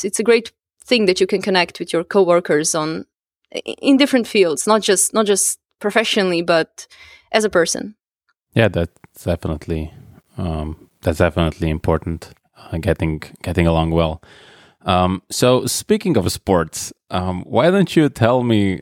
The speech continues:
Speaker 2: like, uh, what, like, about your, I guess, primary, uh, <laughs> parallel passion, um,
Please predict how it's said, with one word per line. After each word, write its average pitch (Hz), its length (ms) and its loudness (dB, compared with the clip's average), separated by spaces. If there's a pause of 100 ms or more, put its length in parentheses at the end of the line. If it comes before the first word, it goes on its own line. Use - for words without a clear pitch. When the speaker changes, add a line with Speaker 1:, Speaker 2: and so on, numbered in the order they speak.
Speaker 2:
like, 90 280 -4 (320)
uh, 98 260 2
what, 98 320 2
like, 104 240 2
about 101 320 0
your, 98 360 4 (120)
I 101 40 0
guess, 95 220 0
primary, 165 640 0 (140)
uh, 160 300 -4
<laughs> - 80 -14
parallel 165 380 4
passion, 175 440 -2 (460)
um, 104 500 4